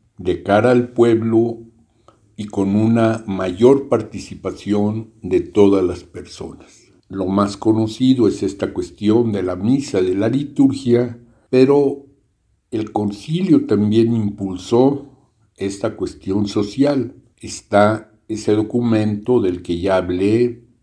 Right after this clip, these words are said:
Gaudium et Spes, Gozos y Esperanzas. A partir del sesenta y cinco, los documentos de los papas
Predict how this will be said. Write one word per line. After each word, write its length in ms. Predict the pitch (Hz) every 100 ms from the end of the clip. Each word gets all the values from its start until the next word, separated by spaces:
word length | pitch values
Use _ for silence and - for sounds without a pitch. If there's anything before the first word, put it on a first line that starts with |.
| _ _ _ _ _ _ - -
Gaudium 800 | 95 85 101 101 98 98 95 95
et 60 |
Spes, 800 | - - 127 131 127 - - _ _ _ _ _ -
Gozos 840 | 127 131 110 107 - 120 - -
y 100 | 95
Esperanzas. 1160 | 90 - - 90 87 80 - - _ _ _ _ _ _ _ _ _ _ _ _
A 200 | - 110
partir 440 | 110 104 - 147 147
del 160 | 156
sesenta 540 | - - - 110 107 107
y 100 | 101
cinco, 720 | - 139 127 123 110 117 120 - _ _ _ _ _ _ -
los 260 | 101 101
documentos 800 | 107 - 98 117 160 165 151 123
de 100 | 120
los 240 | 107 98
papas 920 | - 120 117 - 98 104 104 - -